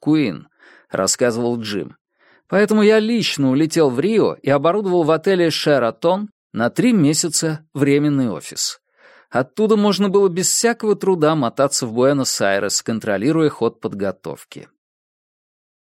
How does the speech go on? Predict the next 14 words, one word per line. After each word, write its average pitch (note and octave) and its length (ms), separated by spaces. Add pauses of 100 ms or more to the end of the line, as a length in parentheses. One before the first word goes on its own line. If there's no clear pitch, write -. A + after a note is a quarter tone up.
(140)
В - 80
качестве F#3+ 600
специалиста, E3 880
способного D#3 640
взять D3 320
в - 20
свои C#3 260
руки D3+ 280
рекламную C3+ 540
кампанию, E3+ 800 (300)
Джиму F3 440
порекомендовали D#3+ 800
Хосе D#3+ 600
Роту, E3 500